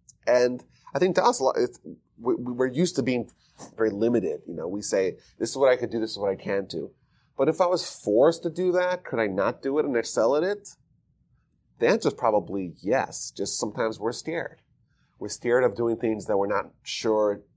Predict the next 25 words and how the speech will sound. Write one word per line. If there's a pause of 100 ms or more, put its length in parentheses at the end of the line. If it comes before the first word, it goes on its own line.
(100)
precisely (880)
how
to
do
it. (200)
I'll
tell
you
a
story
that
happened
with
me. (380)
I'm
still
not
sure
I
know
how
to
do
it,
but,